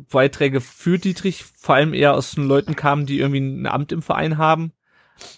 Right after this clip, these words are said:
Also der Herr Pfeiffer, der jetzt, kommen wir gleich noch zu, der jetzt auch interimsweise im Präsidium ist, der ist ja auch im Vereinsbeirat.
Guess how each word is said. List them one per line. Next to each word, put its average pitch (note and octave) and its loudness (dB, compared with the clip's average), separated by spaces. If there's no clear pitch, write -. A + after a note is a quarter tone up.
Also B2+ 0
der C3 4
Herr B2+ 4
Pfeiffer, D3 4
der C3 4
jetzt, C3 0
kommen C3 -4
wir C3 -4
gleich C3+ -2
noch C#3+ -2
zu, C#3+ -4
der C3+ 2
jetzt C3+ -2
auch A#2+ -6
interimsweise C3+ -2
im B2+ -6
Präsidium D#3 -4
ist, D#3 -4
der E3+ 4
ist B2+ -2
ja C3 0
auch D3 -2
im D#3 -2
Vereinsbeirat. D3 2